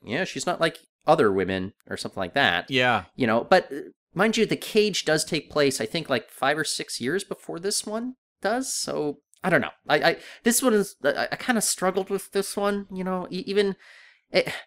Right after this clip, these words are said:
Speaker 1: I, I like when Star Trek characters solve problems because they're super, super smart, but it was a very fortunate turn of events in what we got a cure here. It's just, it wasn't any of the characters' ingenuity. It was just dumb luck that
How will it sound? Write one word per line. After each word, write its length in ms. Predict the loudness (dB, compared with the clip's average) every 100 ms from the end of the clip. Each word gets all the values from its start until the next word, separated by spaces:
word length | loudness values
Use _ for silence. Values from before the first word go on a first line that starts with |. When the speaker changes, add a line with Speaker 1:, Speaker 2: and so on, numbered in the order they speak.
| _ _ _ _ _
Speaker 1:
I, 100 | 4 6
I 80 | 6
like 220 | 6 4
when 160 | 0
Star 240 | 0 0 -2
Trek 380 | 0 -4 -4 -6
characters 500 | -2 0 0 -2 0
solve 280 | 2 2 2
problems 320 | 0 0 -2
because 320 | -4 -4 -2
they're 100 | -4
super, 320 | -4 -4 -4 -4
super 280 | -4 -6
smart, 500 | -6 -4 -2 -4 -4 -6 -4
but 160 | 0
it 40 | 2
was 140 | 0
a 40 |
very 340 | 0 2 4 2
fortunate 460 | 0 -4 -4 -6
turn 220 | -6 -6 -4
of 100 | -4
events 420 | -4 -4 -4 -6
in 160 | -8 -4
what 280 | -2 -2 -6 _ _ _ _
we 280 | -4 -4 -4
got 320 | -2 0 0 -2
a 220 | -2 -2 -4
cure 380 | -6 -2 -2
here. 280 | -4 -6 -4
It's 220 | -4 -6
just, 320 | -2 0 0 0
it 40 |
wasn't 340 | 2 2 2 0
any 180 | 0 2
of 60 | 0
the 60 |
characters' 420 | 0 -2 -2 -2 -2
ingenuity. 680 | -2 -2 0 0 -2 -6 -8 -20 -20 _ _ -4
It 80 | -2
was 120 | 0
just 240 | -2 0
dumb 220 | 2 4 4
luck 280 | 0 -2 -6
that 180 | -6